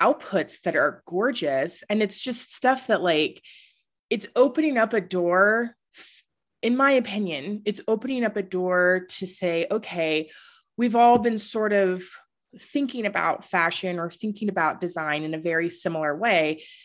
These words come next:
because that's just what we have been doing. We base it off of history and, you know, you're making these micro,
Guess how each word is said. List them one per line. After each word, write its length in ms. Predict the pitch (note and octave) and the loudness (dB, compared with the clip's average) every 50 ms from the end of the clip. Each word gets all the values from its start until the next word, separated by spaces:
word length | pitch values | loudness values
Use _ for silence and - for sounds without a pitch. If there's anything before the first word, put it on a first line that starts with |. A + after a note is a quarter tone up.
| - _ _ _ - | -20 _ _ _ -12
because 600 | G3+ G3 - E3+ F#3+ F#3+ F3 F3 E3+ - - - _ | -10 -10 -6 -2 0 0 0 0 -2 -8 -12 -6 _
that's 300 | - D#3+ D#3+ - - - | -2 -2 -2 -4 -8 -8
just 380 | - - F3+ F3 - - - - - - F#3 F#3 E3+ - | -6 -4 -4 -4 -6 -8 -12 -16 -20 -20 -20 -20 -20 -20
what 380 | - E3 D3+ D#3+ D3 C3+ - - - - _ _ _ | -16 -4 0 0 2 2 0 -4 -12 -20 _ _ _
we 380 | E3+ E3 E3+ E3 D#3+ D#3+ D#3 D3+ | -12 -8 -6 -4 -2 -2 -2 -4
have 260 | D3 D#3+ D#3+ D3+ - | -4 -6 -8 -4 -4
been 160 | F3 D#3+ E3 | -4 -4 -2
doing. 320 | E3 A#3+ G#3+ D#3+ G#2+ E2 D#3+ | -4 -4 -4 -6 -6 -6 -6
We 100 | F3 E3+ | -8 -6
base 320 | - E3 D#3+ D#3+ D#3+ - | -2 -2 -2 -2 -2 -2
it 60 | E3+ | 0
off 240 | D#3+ D3+ D3+ D#3 - | 2 2 2 0 -2
of 80 | D3+ - | -4 -2
history 640 | A#3 B3 A#3+ - - A#3 A3+ G#3+ G#3 G#3 G3+ G3 | -2 -2 -2 -4 -4 -4 -2 -2 0 0 0 0
and, 180 | F#3 F3 E3+ F3 | 0 0 0 -2
you 60 | F3 | -2
know, 180 | E3+ D#3+ D#3 D#3+ | -2 -2 -4 -4
you're 220 | E3+ F3+ F#3 F#3 | -4 -2 -2 0
making 380 | F#3 F#3+ F#3 F#3 G3+ F#3+ F3+ E3+ | 0 0 0 -2 -4 -6 -4 -4
these 260 | E3+ D#3+ D#3 D#3 - - - - - - - _ - | -6 -6 -8 -8 -10 -16 -20 -20 -20 -20 -14 _ -4
micro, 1080 | F#3 F#3+ F#3+ G3+ G3 G#3+ A3 G#3+ - G#3+ G3 F3 E3 D#3+ D#3 D#3 D3+ A#2+ F#2+ - | -2 0 2 2 2 2 0 -2 0 0 2 2 4 2 2 0 0 -2 -4 -6